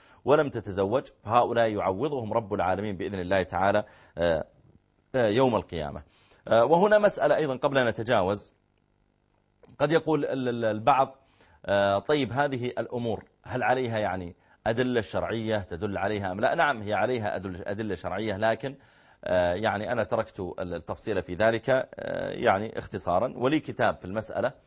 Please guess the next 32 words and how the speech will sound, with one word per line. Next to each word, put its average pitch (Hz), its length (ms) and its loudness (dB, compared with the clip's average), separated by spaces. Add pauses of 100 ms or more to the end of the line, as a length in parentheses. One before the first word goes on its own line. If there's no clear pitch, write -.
(360)
بإذن 101 260 -2
الله 95 200 -2
تعالى، 95 380 -2
أنا 92 280 -8
كان 98 200 -6
لي 87 120 -8
كتاب 87 300 -6
نهاية 87 320 -6
العالم 110 380 -4 (280)
في 101 140 -2
أشراط 113 300 0
الساعة، 120 380 -2
لي 139 140 -2
كتاب 120 300 -2
آخر 127 360 -2
اسمه 110 260 -6
العالم 123 340 2
الآخر، 113 520 0 (440)
آه، 90 200 2
لا 110 200 2
يزال 92 220 -2
في - 80 -12
الإعداد، 107 500 -2
فصلت 185 400 2
في 135 180 -4
هذه 117 240 -4
المسألة 143 480 -4
وكيف 131 380 -4
يكون 120 220 -4
أحوالهم 101 480 2
في 101 60 -12
الجنة 95 580 -6